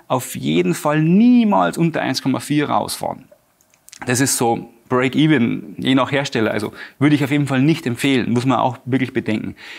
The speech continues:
Im besten Fall more temperature. Ne? Also wenn du mit Reifentechniker zusammenarbeitest, die sagen immer, „Mm, more heat.“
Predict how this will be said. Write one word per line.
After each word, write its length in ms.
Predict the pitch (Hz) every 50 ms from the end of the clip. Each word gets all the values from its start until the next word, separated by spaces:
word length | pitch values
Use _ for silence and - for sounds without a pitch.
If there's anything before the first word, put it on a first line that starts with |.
| - - -
Im 160 | - 127 123
besten 320 | - 175 185 - - 160
Fall 360 | - - 156 143 139 143 135 - - _ _ _ _ _ _ _ _ _ _ _
more 320 | - 123 139 143 156 156
temperature. 480 | - - 165 151 - 113 - 113 104 - - -
Ne? 140 | 110 123
Also 220 | 135 139 131 123 123
wenn 100 | 127 123
du 80 | 123
mit 160 | 131 135 123 120
Reifentechniker 560 | 123 135 - 143 147 147 139 139 131 131 127
zusammenarbeitest, 920 | - 113 131 123 139 139 131 120 120 - 120 127 123 123 123 127 123 -
die 40 | 127
sagen 240 | 113 127 127 127 123
immer, 180 | 117 113 110 - - - - - -
„Mm, 320 | - 98 107 107 107 101 104 -
more 240 | 113 120 113 113 107
heat.“ 260 | 117 131 131 - -